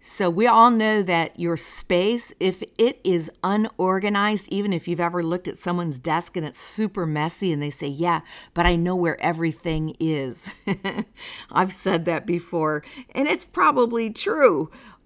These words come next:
but the clutter actually keeps your brain, it's like having too many tabs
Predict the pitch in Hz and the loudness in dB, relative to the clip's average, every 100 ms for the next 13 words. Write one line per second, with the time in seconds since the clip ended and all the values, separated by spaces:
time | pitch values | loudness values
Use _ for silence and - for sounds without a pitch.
0 | - 202 202 - 175 - - 202 233 226 | -2 2 2 2 -2 -4 -4 2 2 4
1 | 190 - _ _ - 202 214 - 214 208 | 0 -2 _ _ 4 4 4 -4 -2 -4
2 | - - 190 180 - - - 170 165 143 | -4 -4 -2 -2 -8 -10 -4 0 0 -2
3 | 151 170 156 - 185 - 208 202 202 196 | -2 0 0 -4 -6 -4 -4 -4 0 0
4 | 180 165 - - 214 214 196 160 - - | 0 -4 -6 -4 -2 0 0 -4 -6 -4
5 | 165 156 160 151 | 2 2 2 -4